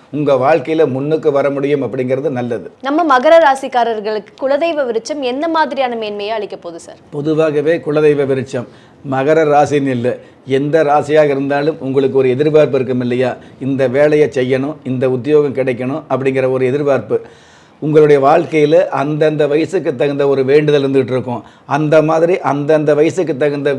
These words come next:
Speaker 1: வேண்டுதல்களை நிறைவேற்றக்கூடிய பாக்கியம் குலதெய்வ விருட்சத்துக்கு அதிகமா இருந்துட்டு இருக்குது. அதே மாதிரி ஒரு குடும்பம் இருந்துன்னு வைங்களே, அதுல பல்வேறு விதமான கஷ்டங்கள் இருந்துகிட்டு இருக்கும். வாழ்க்கை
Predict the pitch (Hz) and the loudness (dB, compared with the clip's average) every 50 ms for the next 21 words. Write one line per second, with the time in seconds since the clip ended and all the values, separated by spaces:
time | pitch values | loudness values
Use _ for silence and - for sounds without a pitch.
0 | 123 135 147 156 156 147 160 147 147 147 147 156 160 139 127 127 135 156 151 156 | 2 2 2 2 4 2 0 2 2 2 2 2 2 2 0 0 0 2 2 2
1 | 147 151 147 127 127 143 143 139 135 123 135 135 139 117 143 139 156 165 - - | 0 0 -2 -2 -2 -2 0 0 0 2 0 0 -2 -2 -2 -2 -2 -2 -4 -8
2 | - - 139 147 147 151 147 139 135 131 131 147 127 117 131 120 165 160 135 127 | -6 -2 0 2 4 4 4 4 2 0 -2 -2 -2 -2 -2 0 2 2 2 2
3 | 135 139 139 139 131 123 127 123 101 117 120 113 123 113 117 - - - - - | 0 -2 0 -2 0 0 -2 -2 -2 -4 -4 -4 -4 -6 -6 -8 -8 -14 -20 -20
4 | - _ - 131 135 147 170 170 147 147 143 139 139 156 175 170 - - - - | -20 _ -4 -4 0 2 2 2 2 2 0 0 0 -2 -4 -4 -8 -16 -6 -2
5 | 135 143 143 135 - 139 147 165 160 170 180 175 147 143 143 147 139 131 131 131 | 0 0 0 0 -2 -2 -2 0 0 0 0 0 0 0 0 -2 -2 -2 -2 -2
6 | 123 127 135 151 147 123 - - - - - 139 143 151 156 147 - - - 131 | -2 0 2 2 2 0 -2 -4 -14 -10 -4 0 0 2 2 0 0 0 0 0
7 | 143 147 147 156 165 160 160 160 147 156 151 151 147 147 135 - 131 - - 151 | 0 0 2 0 0 2 2 2 2 2 0 0 -2 -2 -2 -2 -4 -2 -2 -2
8 | 143 143 139 127 131 131 - 123 127 123 - 123 113 - - _ _ _ _ _ | -2 -2 -2 0 -2 -2 -2 -2 -4 -6 -6 -8 -10 -12 -14 _ _ _ _ _
9 | _ - 123 120 131 143 156 160 156 - - 165 165 | _ -8 0 4 4 6 6 4 2 -2 -2 -2 -2